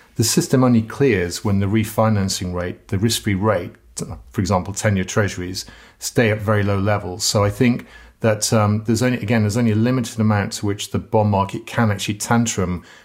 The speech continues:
without the, the central banks coming in and try to stabilize things. And I think my,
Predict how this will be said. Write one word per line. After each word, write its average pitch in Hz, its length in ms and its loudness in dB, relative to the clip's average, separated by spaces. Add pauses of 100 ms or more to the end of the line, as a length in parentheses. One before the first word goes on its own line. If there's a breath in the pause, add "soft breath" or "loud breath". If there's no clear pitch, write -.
(120 loud breath)
without 110 440 0
the, 110 280 0
the 101 300 -2
central 110 380 0
banks 104 240 -2
coming 107 340 0
in 95 300 0 (260 loud breath)
and 107 120 0
try 110 200 2
to 110 100 -8
stabilize 104 640 0
things. 92 220 -4
And 107 80 2
I 110 80 2
think 110 280 0
my, 120 220 2